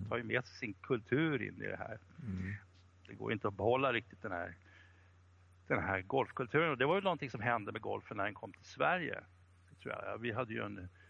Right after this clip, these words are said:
Speaker 2: en brittisk, eller ja, engelsk pro som heter Reginald
Speaker 1: Ja.
Speaker 2: Tomlinson.
Speaker 1: Ja.
Speaker 2: Ja, som kom hit för att det fanns ingen jobb hemma,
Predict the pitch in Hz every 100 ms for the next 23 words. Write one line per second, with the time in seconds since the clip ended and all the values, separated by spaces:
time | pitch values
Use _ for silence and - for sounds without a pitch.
0 | - - - 104 98 107 - - 101 -
1 | - - - 110 107 107 139 156 117 -
2 | 113 98 98 101 104 123 120 117 104 104
3 | 101 95 - 123 131 139 113 - - -
4 | - 98 107 98 123 - - - - -
5 | 107 - - - - - 113 - 104 104
6 | 135 113 95 98